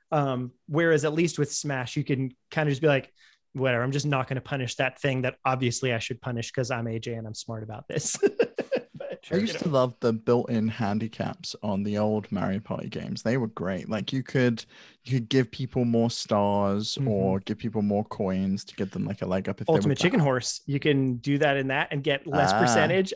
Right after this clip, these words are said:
Speaker 1: I, again, Mitch and I play, or I played with Ashley and our friends Mitch and Catherine, and we, I said this last week, I think, um, but Mitch and I were both like, "Ah, we're doing all right. Let's just turn down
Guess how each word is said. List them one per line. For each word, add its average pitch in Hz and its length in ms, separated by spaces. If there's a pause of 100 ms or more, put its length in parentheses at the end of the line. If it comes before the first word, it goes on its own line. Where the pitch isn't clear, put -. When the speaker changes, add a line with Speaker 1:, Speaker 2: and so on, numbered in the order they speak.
Speaker 1:
I, 170 360 (580)
again, 127 380
Mitch 147 220
and 139 80
I - 20
play, 143 300
or 160 180
I 143 100
played 147 280
with 139 240 (180)
Ashley 135 640
and 120 340 (140)
our 143 80
friends 127 260
Mitch 127 160
and 123 80
Catherine, 123 420 (300)
and 131 340
we, 131 360
I - 40
said 120 160
this 104 180
last 113 180
week, 123 120
I 127 40
think, 127 280 (360)
um, 135 300
but 139 240
Mitch 160 180
and 156 80
I 143 100
were 139 60
both 143 160
like, 147 160
"Ah, 285 140
we're 196 140
doing 131 200
all 131 100
right. 170 220
Let's 190 200
just - 280
turn 160 180
down 147 300